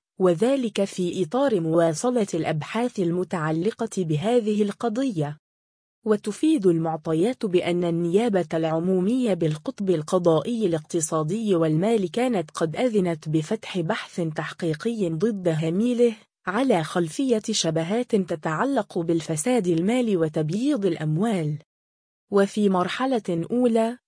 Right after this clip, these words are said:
تم اتخاذ قرار بتحجير السفر عليه، قبل أن يقرر قاضي التحقيق المتعهد بالملف إصدار بطاقة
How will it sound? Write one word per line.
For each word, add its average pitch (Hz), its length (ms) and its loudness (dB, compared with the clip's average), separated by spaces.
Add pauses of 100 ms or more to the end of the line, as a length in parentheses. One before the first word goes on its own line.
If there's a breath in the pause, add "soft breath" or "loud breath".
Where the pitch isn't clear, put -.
(120)
تم 294 240 2
اتخاذ 202 580 -2
قرار 208 560 0
بتحجير 170 760 -2
السفر 170 500 -2
عليه، 185 640 0 (280)
قبل 240 240 2
أن 185 200 0
يقرر 185 640 2
قاضي 208 380 0
التحقيق 165 600 -4
المتعهد 170 800 -2
بالملف 160 680 0 (120)
إصدار 208 460 0
بطاقة 190 560 -2